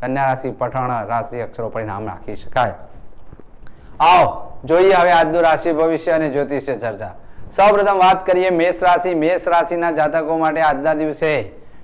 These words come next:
જેમ જેમ દિવસ પસાર થાય તેમ તેમ આનંદ ઉત્સાહ રહે. સાંજ પછીના સમયમાં ક્યાંક બેચેની ઉચાટ રહ્યા કરે. તો આજે તમારે શું કરવું, શું ના કરવું, આજે તમારે ખાસ કરીને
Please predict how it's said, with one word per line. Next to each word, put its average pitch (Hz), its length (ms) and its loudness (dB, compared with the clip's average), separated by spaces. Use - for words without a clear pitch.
જેમ 156 340 -2
જેમ 170 220 -2
દિવસ 160 280 -2
પસાર 156 440 2
થાય 160 240 2
તેમ 151 300 -4
તેમ 156 200 -2
આનંદ 147 300 -4
ઉત્સાહ 151 320 0
રહે. 165 360 0
સાંજ 165 400 2
પછીના 165 340 -2
સમયમાં 156 760 0
ક્યાંક 151 200 0
બેચેની 147 440 -2
ઉચાટ 151 400 0
રહ્યા 135 280 2
કરે. 107 280 -4
તો 165 60 0
આજે 185 240 4
તમારે 185 300 2
શું 175 200 -4
કરવું, 175 200 0
શું 180 140 -6
ના 170 140 2
કરવું, 165 280 0
આજે 147 200 2
તમારે 165 340 0
ખાસ 151 280 -2
કરીને 165 580 -2